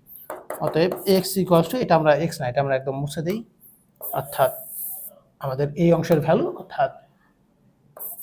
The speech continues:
চতুর্মূল of মাইনাস এইটি ওয়ান equals to হচ্ছে এই জিনিস, অর্থাৎ কত?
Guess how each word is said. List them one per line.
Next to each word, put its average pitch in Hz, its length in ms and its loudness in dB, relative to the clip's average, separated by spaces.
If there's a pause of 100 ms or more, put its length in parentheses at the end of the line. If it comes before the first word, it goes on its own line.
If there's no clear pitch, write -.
(460)
চতুর্মূল 170 540 4
of 226 80 0 (520)
মাইনাস 170 640 2 (340)
এইটি 147 200 -4 (140)
ওয়ান 151 180 4 (100)
equals 180 220 6
to 240 80 4
হচ্ছে 233 160 2 (100)
এই 165 120 4
জিনিস, - 200 -10 (1160)
অর্থাৎ 135 280 0 (3500)
কত? 175 140 4